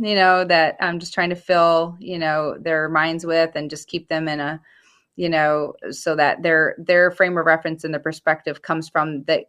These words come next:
the world is good. God created things good. It's beautiful out there. Like, yeah,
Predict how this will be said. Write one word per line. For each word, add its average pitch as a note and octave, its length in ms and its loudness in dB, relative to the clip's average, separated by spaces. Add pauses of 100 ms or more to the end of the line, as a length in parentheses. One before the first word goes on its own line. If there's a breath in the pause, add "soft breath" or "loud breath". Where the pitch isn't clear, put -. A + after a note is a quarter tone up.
(140)
the F3 180 -6
world G3+ 240 4
is D#3+ 100 -4
good. D3 380 2
God F3 240 0
created F3 300 -2
things D3+ 280 -10
good. D3+ 300 2
It's C#3+ 160 -6
beautiful D#3+ 500 -2
out D3 200 2
there. C#3+ 340 2
Like, D3 300 -2
yeah, D#3 380 4